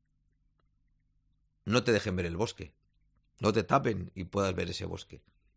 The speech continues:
Y es lo que nos está pasando ahora. Que estos dos partidos están tapando lo mal que lo hemos hecho. Dentro de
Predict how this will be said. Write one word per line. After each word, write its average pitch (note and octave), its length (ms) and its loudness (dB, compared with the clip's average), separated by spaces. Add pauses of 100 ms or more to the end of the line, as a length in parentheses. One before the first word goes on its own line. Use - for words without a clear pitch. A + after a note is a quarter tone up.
(140)
Y G#2+ 120 0
es A2+ 60 2
lo C#3+ 80 4
que C#3 80 2
nos A#2 100 0
está A#2+ 180 0
pasando A2+ 400 0
ahora. G#2 320 -2 (920)
Que A#2 260 4
estos D3+ 260 6
dos D#3 120 8
partidos E3 680 6 (840)
están C3 300 4
tapando D#3+ 680 8 (1040)
lo A2 160 4
mal C#3+ 160 10
que E3 100 6
lo C3+ 60 6
hemos G2 200 0
hecho. A2+ 300 -4 (1500)
Dentro C#3+ 360 6
de D#3 640 8